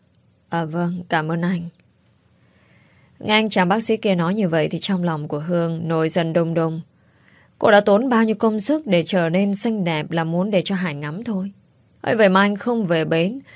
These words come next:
lại cũng không báo trước cho cô một câu. Rốt cuộc anh đã đi đâu? Không suy nghĩ nhiều, Hương gọi taxi đến thẳng căn hộ của Hải. Sau chuyến xe đường dài mệt mỏi, Hải đưa hai mẹ con Trang xuống xe.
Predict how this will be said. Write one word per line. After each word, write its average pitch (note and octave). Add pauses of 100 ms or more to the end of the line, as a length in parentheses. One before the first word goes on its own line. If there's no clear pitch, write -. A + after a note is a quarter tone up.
(200)
lại -
cũng B3
không B3
báo G3
trước E4+
cho A3
cô G#3
một D#3
câu. F3 (460)
Rốt F#3
cuộc E3 (160)
anh F3+
đã F#3+
đi F#3+
đâu? E3 (1200)
Không G#3
suy G3
nghĩ G3+
nhiều, D#3+ (300)
Hương G#3
gọi F3
taxi A3
đến E3+
thẳng D#3+
căn F#3+
hộ E3+
của D3
Hải. D3 (720)
Sau A3+
chuyến G3+
xe A3+
đường E3+
dài E3
mệt D#3+
mỏi, D#3 (440)
Hải F3
đưa F3+
hai G#3
mẹ E3
con F3
Trang F3
xuống E3
xe. E3